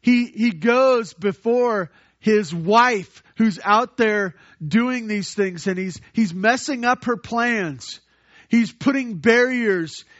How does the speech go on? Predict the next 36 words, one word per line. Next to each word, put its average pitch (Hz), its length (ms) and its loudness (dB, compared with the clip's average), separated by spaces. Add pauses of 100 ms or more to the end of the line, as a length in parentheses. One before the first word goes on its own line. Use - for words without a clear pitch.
in 202 140 -2
the 208 100 -4
midst 226 400 -4
of 202 100 -4
her 196 100 -2
sin. 214 360 -4 (360)
And, 226 260 4
and 240 180 -6
she's 240 320 -2
out 302 240 2
there 247 140 0
and 226 120 -8
she 233 140 -8
says, 220 320 -8
"M-, 214 100 -14 (100)
my 214 140 -4
life 277 460 0
is 214 180 -6
a 214 80 0
mess." 214 560 -4 (320)
And 240 180 2
that's 294 240 -2
what 311 200 -2
we 330 180 0
say 285 280 -4
sometimes. 196 600 -4
We 214 60 -4
say, 208 260 -2 (220)
"My 233 140 0
life 240 360 -2
is 240 160 -8
a 240 60 -6
mess. 233 260 -6
I'm 190 160 -8
so 302 460 -2
unhappy." 247 680 -4